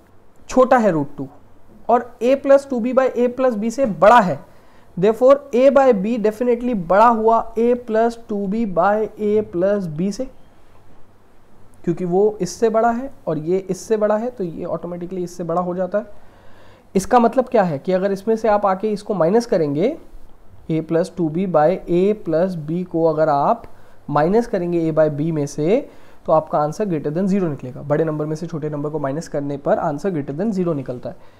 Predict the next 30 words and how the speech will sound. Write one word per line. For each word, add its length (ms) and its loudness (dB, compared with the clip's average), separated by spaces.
Now, 120 -2
same 340 4
procedure 400 4
है, 100 -2
बस 320 -2
फॉलो 220 4
करना 240 0
है 60 2
आपको। 280 -6
B, 160 -2
A 120 0
plus 220 -2
B, 160 -4
एलसीएम, 340 -2
A 140 2
square 340 -4
plus 540 -2
A 100 0
B 200 -4
minus 800 -2
A 120 0
B 180 -4
minus 580 -2
two 140 0
B 260 0
square 400 0
is 120 -6
greater 240 -2
than 160 -2
zero। 220 -6